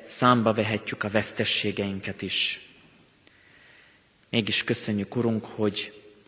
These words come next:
a kitekintés lehetőségét is, is adod számunkra, és ezt a lehetőséget úgy kínálod számunkra, hogy te jelentkezel, mellettünk szólsz, és szólítasz bennünket, hogy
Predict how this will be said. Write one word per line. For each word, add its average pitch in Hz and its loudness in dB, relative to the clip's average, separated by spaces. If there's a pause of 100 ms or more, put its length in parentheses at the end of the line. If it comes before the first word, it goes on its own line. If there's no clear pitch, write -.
(340)
a - -12
kitekintés 104 -2
lehetőségét 104 -2
is, 104 -2 (240)
is - 2
adod 113 0
számunkra, 104 -2 (640)
és - -2
ezt - -2
a 104 2
lehetőséget 104 0
úgy 120 -2
kínálod 104 -2
számunkra, 101 -2 (720)
hogy - -14 (120)
te 110 0 (600)
jelentkezel, 98 -4 (320)
mellettünk 101 -4
szólsz, - -2 (960)
és - -6
szólítasz 104 -2
bennünket, 98 0
hogy - -10